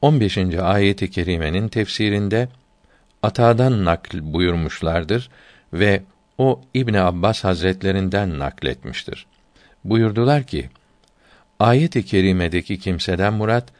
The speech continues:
Ebu Bekr Sıddık'tır radıyallahu anh.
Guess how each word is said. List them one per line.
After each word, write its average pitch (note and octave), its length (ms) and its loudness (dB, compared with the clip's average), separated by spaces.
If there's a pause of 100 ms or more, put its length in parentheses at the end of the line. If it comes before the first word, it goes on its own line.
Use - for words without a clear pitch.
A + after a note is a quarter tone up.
(460)
Ebu G2 300 0
Bekr G#2 320 0
Sıddık'tır F2 920 -4 (480)
radıyallahu E2+ 800 0
anh. C#2+ 160 -4